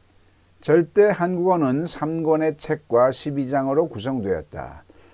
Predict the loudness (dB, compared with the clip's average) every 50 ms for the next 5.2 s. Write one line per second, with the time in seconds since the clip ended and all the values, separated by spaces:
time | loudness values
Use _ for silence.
0 | _ _ _ _ 2 4 4 4 4 2 0 0 0 0 2 0 0 0 0 0
1 | -2 -2 -2 -4 -10 -6 -4 -4 -2 0 0 0 2 4 4 4 4 2 2 0
2 | 2 2 2 2 0 4 4 6 6 6 4 2 0 -2 -6 -4 -2 -2 0 0
3 | 0 0 -2 0 0 0 0 0 -2 -4 -6 -6 -8 -6 -6 -4 0 2 2 2
4 | 2 0 -8 -8 -6 -6 -6 -4 -4 -4 -6 -6 -8 -12 -12 -12 -12 -10 -6 -2
5 | -2 0 0 -2